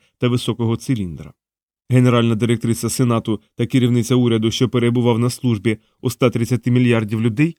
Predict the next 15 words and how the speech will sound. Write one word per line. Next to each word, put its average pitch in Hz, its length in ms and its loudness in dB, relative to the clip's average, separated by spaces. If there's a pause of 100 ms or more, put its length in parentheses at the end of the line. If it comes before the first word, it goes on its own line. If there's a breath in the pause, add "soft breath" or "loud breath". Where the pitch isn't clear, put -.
(320)
носила 139 360 2
сірий 117 300 0
костюм 165 480 -2
із 110 160 -2
м'якої 120 360 2
вовни. 95 460 -4 (540)
Штани 123 340 0
і 117 40 2
блузу 139 300 -2
прикрашено 120 600 -4
по 120 120 -4
швах 120 340 -4
і 120 40 0
на 117 100 -2
манжетах 117 540 -4